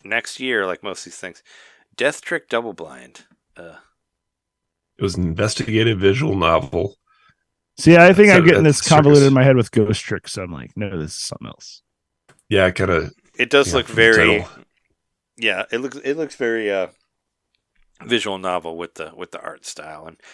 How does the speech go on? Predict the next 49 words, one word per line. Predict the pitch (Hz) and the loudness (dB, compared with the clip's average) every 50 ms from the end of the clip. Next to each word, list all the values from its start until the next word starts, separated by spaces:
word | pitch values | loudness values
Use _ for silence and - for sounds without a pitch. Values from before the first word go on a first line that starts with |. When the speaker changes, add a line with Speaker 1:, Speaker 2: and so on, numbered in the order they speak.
| - | -4
Speaker 1:
actually, | - 180 185 - 190 147 | -4 -2 -2 -2 -4 -4
this | 139 170 - - | -6 -8 -8 -6
one | 233 220 185 151 | -6 -8 -8 -6
kinda, | - - 147 143 143 135 127 - _ _ _ _ _ - _ _ _ _ - | -4 -2 0 0 0 0 -2 -4 _ _ _ _ _ -20 _ _ _ _ -2
it, | 147 156 170 - - | -2 -2 -2 -4 -6
to | 151 | -2
me, | 151 170 175 | 0 0 0
it | 175 | 0
looked | 143 135 120 - | 0 -2 0 2
like | 131 113 113 | 2 2 2
an | 135 | 0
indie | 120 110 110 107 104 95 | -4 -6 -6 -6 -6 -6
Phoenix | 85 - - 107 98 92 - - - | -6 -8 -8 -8 -8 -10 -10 -10 -8
Wright | 92 85 80 82 - _ _ | -8 -8 -10 -12 -16 _ _
is, | 98 95 | -14 -14
is | 104 95 87 - | -12 -14 -12 -10
kinda | - 95 85 82 | -10 -10 -10 -10
what | 80 82 82 | -10 -10 -10
I | 82 80 | -10 -12
got | 76 76 80 - - | -14 -16 -20 -20 -20
from | 85 85 82 | -20 -20 -20
it. | 82 - _ _ _ _ _ _ _ _ _ _ _ _ _ _ _ _ - | -20 -20 _ _ _ _ _ _ _ _ _ _ _ _ _ _ _ _ -2
Speaker 2:
Yeah, | 82 73 73 | 0 0 0
I | 78 | 0
got | 71 - | 0 0
Speaker 1:
You | 107 | 0
know, | 90 69 | -2 -2
Speaker 2:
that | 65 | -4
vibe | 65 65 76 - | -6 -6 -8 -10
too. | - - - | -10 -10 -8
Speaker 1:
because | 85 87 120 110 104 | -4 -2 -4 -4 -2
you're, | 110 110 104 110 127 | -2 0 0 0 -2
you're, | 123 127 120 120 107 117 | -4 -6 -8 -8 -8 -10
you're | 123 131 120 123 120 | -10 -6 -4 -4 -2
investigating | 110 113 117 113 - - - 117 113 110 104 | 0 0 0 0 0 -2 -2 -2 -2 -2 -4
things, | - 110 104 104 98 90 | -6 -6 -8 -8 -8 -12
you're | 104 | -12
finding | - - 113 101 101 95 | -6 -2 -2 -2 -2 -4
clues | 85 - - 101 95 95 95 95 95 90 - - | -8 -8 -8 -6 -6 -6 -6 -8 -8 -12 -12 -12
that, | 107 98 87 98 101 101 | -12 -12 -12 -12 -12 -12
you | 95 95 | -12 -10
know, | 92 92 95 101 104 98 | -10 -12 -12 -14 -14 -14
to | - 101 | -12 -12
find | - - 107 98 95 95 92 | -8 -6 -6 -6 -6 -6 -6
the | 92 95 | -8 -8
actual | 95 92 92 - - 101 95 | -8 -8 -10 -12 -14 -12 -10
murderers | 95 92 92 92 92 92 90 92 90 - | -8 -8 -6 -6 -6 -6 -8 -8 -10 -12
or | 101 95 | -10 -10
whatever, | 92 92 90 87 87 92 90 87 90 - | -6 -6 -6 -6 -6 -6 -8 -8 -10 -14